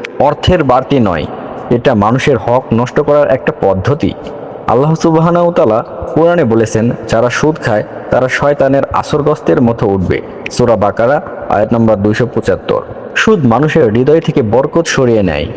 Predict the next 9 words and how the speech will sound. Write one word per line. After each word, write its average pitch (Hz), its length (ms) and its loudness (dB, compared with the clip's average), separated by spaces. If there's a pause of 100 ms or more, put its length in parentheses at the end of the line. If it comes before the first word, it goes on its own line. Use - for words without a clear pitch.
(380)
যে 135 240 2
টাকা 131 300 2
আপনি 120 240 0
সুদে 127 300 0
পান, 107 260 0 (100)
তা 113 140 2
দুনিয়ায় 131 500 2
হয়তো 123 320 0
বাড়ে, 101 360 2